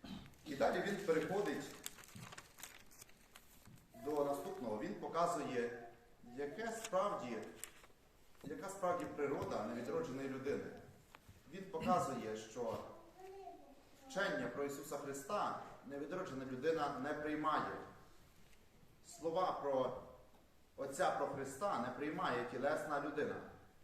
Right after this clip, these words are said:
Це навіть записано в Коринтян, перший розділ. От я зараз прочитаю. Перше Коринтян,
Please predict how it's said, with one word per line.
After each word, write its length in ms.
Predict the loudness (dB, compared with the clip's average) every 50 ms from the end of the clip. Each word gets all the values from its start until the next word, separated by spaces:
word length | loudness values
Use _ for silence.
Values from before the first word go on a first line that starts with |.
| -20 -20 -4
Це 160 | 2 4 4
навіть 280 | 4 4 2 0 0 0
записано 580 | 0 0 2 0 -2 -2 -2 0 0 2 2
в 420 | 0 -2 -4 -10 -14 -16 -14 -4 0
Коринтян, 600 | 2 2 4 2 2 2 2 2 2 2 0 -2 -2 0
перший 320 | 2 2 2 2 0 0 0
розділ. 400 | 2 2 0 0 0 -2 -4 -4 -4 -6 -10 -14 -16 -18 -20 -20 -20 -20 -20 -20 -20
От 80 | -18 -16 -10
я 200 | -8 -6 -6 -6 -6 -10 -14 -14 -14 -14 -12
зараз 160 | -10 -10 -10 -10 -12
прочитаю. 500 | -12 -12 -10 -6 -4 -2 -2 -2 -2 -4 -6 -10 -14 -16 -18 -20 -20 -20 -20 -20 -20 -20 -20 -20 -20 -20 -20 -20 -20 -20 -20 -20 -20 -20 -20 -20 -20 -20 -20 -20 -20 -16 -2 2
Перше 260 | 2 2 2 2 -2
Коринтян, 500 | -2 0 0 0 0 -2 -2 -2 -4